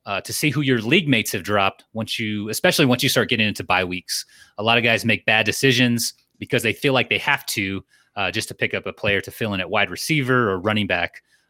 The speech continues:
Last year, I was hurting for quarterback. I went real late. I think I took Carson Wentz, and that didn't work out. But Josh Callis, I believe he had, you know, two studs, and so he dropped Justin Herbert, and I was able to pick him up right in the middle of the season,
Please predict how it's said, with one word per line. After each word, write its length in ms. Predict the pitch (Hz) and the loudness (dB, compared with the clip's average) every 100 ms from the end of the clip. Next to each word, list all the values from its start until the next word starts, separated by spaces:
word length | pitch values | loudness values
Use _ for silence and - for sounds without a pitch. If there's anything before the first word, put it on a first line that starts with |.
| _ | _
Last 260 | 127 147 - | 0 2 4
year, 320 | 147 135 117 - _ _ | 4 4 2 -6 _ _
I 100 | 127 | -2
was 140 | 131 - | -2 0
hurting 200 | 143 110 | -2 -2
for 80 | - | -2
quarterback. 480 | 160 160 147 156 - _ _ - | 2 4 4 2 -2 _ _ -8
I 100 | 101 | -2
went 240 | 117 117 104 | 0 0 2
real 160 | 143 | 2
late. 320 | 123 120 - _ - - | 4 2 0 _ -14 -8
I 60 | - | -4
think 180 | 123 | 0
I 60 | 110 | -2
took 180 | - - | -2 -4
Carson 360 | - 117 113 | 0 0 0
Wentz, 260 | 101 110 - | 0 -2 -2
and 80 | 107 | -2
that 100 | 107 | 0
didn't 200 | 107 104 | -2 -4
work 200 | 98 - | -6 -2
out. 200 | 117 - _ _ _ | -2 -2 _ _ _
But 440 | 117 123 110 - - _ | 2 4 2 -4 -10 _
Josh 300 | - 135 - | 0 0 0
Callis, 720 | - 143 170 117 123 - - _ _ | -2 2 2 2 0 -4 -10 _ _
I 60 | 107 | -6
believe 320 | 113 127 127 | -2 0 0
he 120 | 127 | -2
had, 440 | - 120 110 104 - _ _ _ | 0 2 2 0 -6 _ _ _
you 100 | 113 | -6
know, 100 | 98 | -4
two 220 | - 185 | -2 -2
studs, 800 | 165 - - 127 95 87 - - _ _ _ - | -2 -2 2 2 2 -2 -8 -10 _ _ _ -14
and 120 | 98 | -10
so 220 | - 110 | -4 -2
he 120 | 113 107 | -2 0
dropped 400 | 113 127 - _ _ | 2 2 0 _ _
Justin 300 | - 120 113 | -4 -2 -4
Herbert, 460 | - 120 98 90 - | -2 -2 -2 -4 -6
and 120 | 110 | -4
I 40 | 104 | -4
was 140 | 101 | -2
able 160 | 113 101 | -4 -4
to 60 | |
pick 200 | - 123 | -6 -6
him 160 | - 107 | -4 -4
up 140 | 104 - | -2 0
right 160 | 131 | -2
in 60 | 123 | 0
the 100 | 107 | -4
middle 320 | 107 131 135 | 0 2 4
of 60 | 107 | 2
the 80 | |
season, 580 | - 131 120 95 87 90 | -2 0 0 0 -4 -6